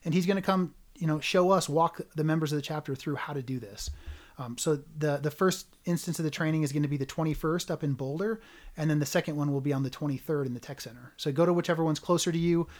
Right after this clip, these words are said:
However, space is limited. Um, sign up as soon as you can. I, as always, the Denver Tech Center ones are gonna sell out. They're gonna sell out earlier.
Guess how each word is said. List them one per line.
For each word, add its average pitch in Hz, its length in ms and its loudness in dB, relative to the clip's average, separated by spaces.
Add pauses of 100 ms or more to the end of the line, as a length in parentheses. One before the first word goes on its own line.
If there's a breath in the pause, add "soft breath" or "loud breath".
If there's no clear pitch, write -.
(160 loud breath)
However, 160 380 6
space 160 340 0
is 170 220 0
limited. 175 500 2 (380 loud breath)
Um, 127 340 -4 (140)
sign 170 240 -2
up 170 100 -2
as 160 80 -4
soon 175 120 2
as 151 100 0
you 143 80 -2
can. 165 340 2
I, 139 120 -4 (460)
as 151 220 0
always, 151 320 4
the 151 80 -2
Denver 151 280 2
Tech 151 200 -2
Center 147 220 2
ones 143 180 2
are 127 60 -4
gonna 147 180 0
sell 139 220 0
out. 139 200 -2
They're 135 80 -6
gonna 139 140 -2
sell 143 180 -4
out 131 160 -4
earlier. 131 480 -2